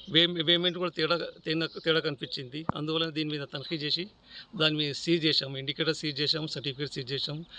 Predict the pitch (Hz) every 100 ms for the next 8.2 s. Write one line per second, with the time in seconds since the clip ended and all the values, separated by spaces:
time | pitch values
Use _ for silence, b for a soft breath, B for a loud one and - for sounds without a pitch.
0 | B B 180 156 151 156 156 175 170 165
1 | 156 151 151 151 147 156 160 160 160 156
2 | 160 151 - 175 160 170 175 139 - B
3 | B B B B 180 156 147 175 - -
4 | - 185 175 160 160 156 165 165 156 165
5 | 147 139 131 165 226 _ - B B B
6 | B - 175 180 175 185 185 - 165 -
7 | 196 196 190 170 147 - - 180 - -
8 | 170 156